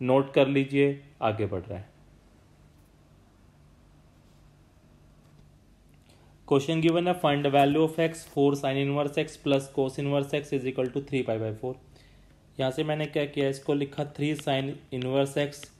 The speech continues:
एक sin inverse x plus cos inverse x ने कितना आंसर दे दिया? पाई by टू आंसर दे दिया।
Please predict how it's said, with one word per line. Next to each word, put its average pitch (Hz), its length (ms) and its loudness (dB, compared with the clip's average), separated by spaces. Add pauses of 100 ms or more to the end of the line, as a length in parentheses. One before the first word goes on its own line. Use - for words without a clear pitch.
(460)
एक 156 220 2
sin 147 260 2
inverse 156 340 0
x 165 240 -2
plus 151 260 0
cos 143 240 0
inverse 143 300 -2
x 143 180 -6
ने 147 100 -4
कितना 147 280 -2
आंसर 143 260 0
दे 143 120 2
दिया? 135 160 0 (100)
पाई 123 160 2
by 139 260 0
टू 143 100 -2
आंसर 139 280 -2
दे 139 180 0
दिया। 139 240 -4